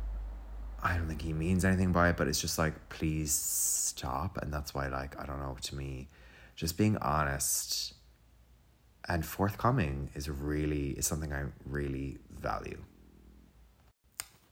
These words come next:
Okay, I have so much more pop culture stuff to capture. I actually do have some interesting stuff, and one of them is a bit more evergreen.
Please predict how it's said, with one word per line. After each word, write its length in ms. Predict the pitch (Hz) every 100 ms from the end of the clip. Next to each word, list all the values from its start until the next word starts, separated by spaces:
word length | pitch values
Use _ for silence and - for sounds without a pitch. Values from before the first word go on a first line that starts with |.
| -
Okay, 160 | 90
I 180 | 82 76
have 120 | 80
so 160 | - 76
much 260 | 80 80
more 220 | 82 78 73
pop 320 | - 73 -
culture 500 | 85 78 78 76 69
stuff 520 | - - 73 - - -
to 500 | - 76 73 69 69 - - - - - - - - - - - - - - - - - - -
capture. 1000 | - 110 120 - - 127 120 113 110 104
I 120 | 98
actually 320 | 95 92 110
do 200 | 92 95
have 160 | 87 85
some 160 | 87
interesting 420 | 80 87 - 92 82
stuff, 380 | - 80 78 -
and 640 | 82 80 78 76 76 76 - - - - - _ _ _ -
one 300 | 87 90 90
of 80 |
them 140 | 82 85
is 100 | 82
a 20 |
bit 140 | 85
more 180 | 73 78
evergreen. 720 | - 80 71 71 67 58 62